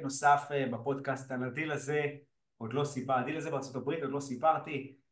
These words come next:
בעיקרון, בדרך כלל המטרה של הפודקאסט הוא לתת השראה על הדרך, אה, ומגיעים לפה כל מיני, אה, בוגרים, או אנשים, משקיעים, יזמים, ש-, אנשים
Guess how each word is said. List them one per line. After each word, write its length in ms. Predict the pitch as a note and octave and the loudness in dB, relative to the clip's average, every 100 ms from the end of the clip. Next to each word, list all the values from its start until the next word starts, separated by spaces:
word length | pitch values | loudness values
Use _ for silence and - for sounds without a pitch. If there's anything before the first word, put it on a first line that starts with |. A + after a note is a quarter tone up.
| _ - | _ -14
בעיקרון, 580 | A2 C#3 C#3 C#3+ G3+ G3+ | -4 -2 0 0 0 0
בדרך 280 | F#3 F#3+ F#3+ | 0 0 4
כלל 160 | F3 | 6
המטרה 580 | D#3 C#3 C#3 C3+ C3 D#3+ | 8 6 4 4 8 8
של 280 | D#3+ D#3 C#3 | 6 0 4
הפודקאסט 840 | C3 B2+ B2+ - C#3+ - C#3 C3+ B2+ | 6 6 4 0 -4 -2 -2 -2 -4
הוא 120 | A#2+ | -6
לתת 280 | A#2 C#3 C#3 | -4 -6 -4
השראה 600 | - B2+ A#2+ C3 D3+ D#3 - - _ _ - | -6 0 6 8 8 6 0 -14 _ _ -2
על 220 | B2 A#2+ | 0 0
הדרך, 460 | A#2+ C3+ E3 F3+ F3+ - - _ | 2 4 4 2 -4 -10 -18 _
אה, 60 | A#2+ A#2 A2+ A2+ A#2 A2+ | -8 -4 -4 -4 -4 -4
ומגיעים 320 | A2 A#2 A#2 B2 | -4 -4 -4 -4
לפה 260 | B2 B2 - | -4 -8 -4
כל 100 | B2+ | 0
מיני, 400 | B2 B2 B2 A#2+ | 0 0 -2 -4
אה, 200 | A#2+ A#2+ A2+ | -4 -6 -2
בוגרים, 580 | B2 B2+ F3+ G#3+ A3 - - _ _ - | 0 2 2 2 -4 -10 -20 _ _ -8
או 80 | A#2+ | -6
אנשים, 440 | A2+ - F3 D3+ | -4 -2 -4 -4
משקיעים, 340 | - D3 D#3 | -6 -6 -4
יזמים, 460 | C3+ B2+ B2 F3 F3+ | -4 -4 -4 -2 -6
ש-, 100 | - A#2+ A#2 A#2 - _ _ - | -6 -6 -6 -10 -14 _ _ -10
אנשים 320 | C3+ G3+ G3 | -6 -2 -2